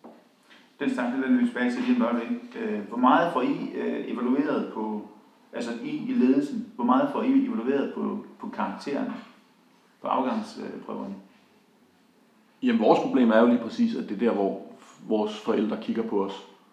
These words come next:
Speaker 2: og siger, om de vælger os til eller vælger os fra.
Speaker 1: Mm.
Speaker 2: Så, så, så dermed bliver vi jo nødt til at kigge på det. Øh,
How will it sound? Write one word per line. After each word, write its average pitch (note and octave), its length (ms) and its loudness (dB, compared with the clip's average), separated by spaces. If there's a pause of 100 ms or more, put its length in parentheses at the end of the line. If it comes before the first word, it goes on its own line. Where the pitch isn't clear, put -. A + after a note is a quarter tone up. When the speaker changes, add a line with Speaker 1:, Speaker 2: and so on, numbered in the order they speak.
(600)
Speaker 2:
og A2 120 -4
siger, A2 220 0
om G2+ 220 2
de G2 240 -6
vælger F2+ 220 -4
os F#2 120 -8
til A2+ 120 -4
eller G#2 140 -2
vælger F2+ 200 -6
os - 100 -14
fra. - 200 -12 (400)
Speaker 1:
Mm. - 140 -8 (320)
Speaker 2:
Så, - 380 2 (140)
så, - 120 -4 (240)
så A#2+ 100 -8
dermed C#3 280 4
bliver A#2 200 2
vi A2 60 2
jo A2 60 4
nødt C3 200 6
til B2 80 -2
at - 60 -4
kigge - 200 -10
på F#2+ 120 -6
det. F#2 100 -12 (960)
Øh, G2 360 0